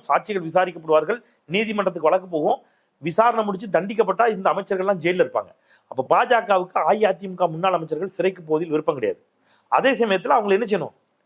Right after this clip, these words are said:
மிரட்டி வச்சுக்கணும். So இதுதான் அவங்களுடைய நோக்கம். So அப்ப இப்ப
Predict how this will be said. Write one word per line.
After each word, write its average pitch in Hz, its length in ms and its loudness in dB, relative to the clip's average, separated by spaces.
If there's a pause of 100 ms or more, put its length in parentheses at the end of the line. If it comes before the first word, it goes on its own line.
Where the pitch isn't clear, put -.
(140)
மிரட்டி 214 460 0
வச்சுக்கணும். 135 420 -6 (560)
So - 100 -4 (200)
இதுதான் 180 340 -2
அவங்களுடைய 139 340 0 (420)
நோக்கம். 170 320 0 (360)
So - 80 4
அப்ப 208 180 0
இப்ப 180 180 -2